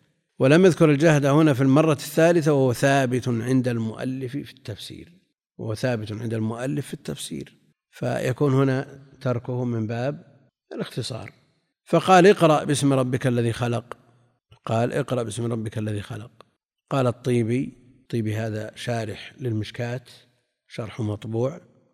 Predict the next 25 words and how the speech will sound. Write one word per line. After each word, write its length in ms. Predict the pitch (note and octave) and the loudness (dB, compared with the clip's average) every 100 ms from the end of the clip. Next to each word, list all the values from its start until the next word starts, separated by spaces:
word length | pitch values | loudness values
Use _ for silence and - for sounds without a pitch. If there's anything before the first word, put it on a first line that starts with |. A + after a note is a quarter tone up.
| _ _ _ - | _ _ _ -8
وهو 160 | A#2 | -2
من 140 | A#2 A2+ | 0 0
شيوخ 420 | - B2 B2 - | -2 -2 -2 -4
المؤلف، 640 | A2 G#2 A#2+ A2+ A#2+ C#3+ - _ _ _ _ _ | -6 -6 -8 -6 -6 -8 -12 _ _ _ _ _
وهو 180 | C#3+ C#3 | 0 0
الذي 320 | B2+ A#2 A#2 | 0 -2 -6
أشار 280 | A2 B2 A2+ | -6 -6 -6
إليه 280 | A2+ A#2 A2+ | -6 -4 -4
بتأليف 500 | G#2+ A2+ A2+ G#2+ G#2 | -6 -8 -6 -4 -4
المشكاة، 460 | G2 - - G2+ - - _ _ | -6 -10 -14 -18 -20 -20 _ _
لما 320 | A#2 A2+ A#2 | -4 -4 -4
ألفه 380 | A#2+ A2+ A2+ C3 | -6 -6 -6 -6
شرح 380 | A2+ A2+ G#2+ - | -8 -10 -10 -14
الشيخ. 520 | G2+ - A2 - - _ _ _ _ _ _ F3+ | -18 -16 -18 -18 -20 _ _ _ _ _ _ -10
وذكرنا 840 | C3 A2+ A#2 A#2 A#2+ D3 B2+ A2+ | -4 -2 -2 -4 -2 0 0 0
مرارا 680 | G#2+ G#2+ A#2+ A#2 A2 G#2 G#2 _ _ _ _ - | -4 -4 -4 -4 -6 -8 -12 _ _ _ _ -10
ما 180 | A#2 A2 | -4 0
ذكر 440 | C#3 - A#2+ G#2+ | 0 0 -2 -2
في 80 | G#2 | -4
ترجمته 720 | A2+ G#2 A2+ B2 A#2+ A2+ A2 | -6 -6 -2 -2 -2 -4 -2
من 220 | G#2+ A2 G#2 | -2 -4 -4
صبره 640 | C3 B2+ A2 A2+ A#2+ A#2 | -4 -4 -4 -4 -4 -6
على 220 | A2 G2+ | -8 -12
العلم 360 | F#2+ G#2+ G#2+ G2+ - _ _ _ _ _ _ | -12 -12 -14 -16 -20 _ _ _ _ _ _
والتعليم. 720 | A#2+ - G#2 G#2 G#2 A2 G2+ | -14 -10 -12 -10 -12 -14 -14